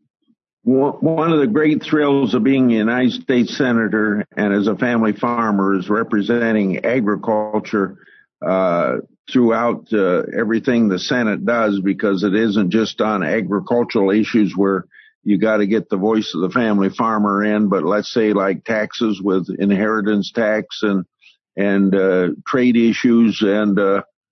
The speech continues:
heavens, I don't know how many different issues, but agriculture deserves a voice at, uh, uh, the table of a lot of things, uh, other than just, uh, the, uh, the Farm Bill.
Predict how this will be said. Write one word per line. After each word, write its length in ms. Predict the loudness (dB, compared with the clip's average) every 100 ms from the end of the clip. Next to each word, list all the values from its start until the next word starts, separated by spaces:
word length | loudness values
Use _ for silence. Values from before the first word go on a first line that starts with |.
| _ _ _ _ -18 -8
heavens, 540 | -4 0 0 0 0
I 140 | 0 0
don't 160 | 0
know 40 | -2
how 160 | -2
many 220 | 0 0 0
different 320 | 0 0 0
issues, 400 | 0 0 0 0
but 240 | 0 -2 -4
agriculture 920 | -6 -4 -4 -6 -2 -2 -2 -2 -2 -4 _
deserves 640 | -2 0 0 0 0 0 0
a 60 |
voice 560 | -2 0 0 0 -2 -12 _ _ _ _ _ _ _ _ -4
at, 220 | -2 -2 -2
uh, 200 | -2 -2 -4 _
uh, 140 | -4 -2
the 200 | -2 -2
table 720 | 0 0 2 0 0 -2 -8 -20 _
of 220 | -4 0
a 160 | 0 0
lot 520 | -2 -2 -2 0 -2
of 120 | -2
things, 500 | -2 0 0 -2 -8 -20 _ _ _
uh, 60 | -6
other 440 | -2 0 2 2
than 260 | 2 0 0
just, 440 | 0 -2 -4 -2
uh, 260 | 0 0 -2 -8 _ _ _
the, 340 | -2 0 2 2
uh, 180 | 2 0
the 160 | -2
Farm 320 | -2 -2 -2 -2
Bill. 320 | -2 -6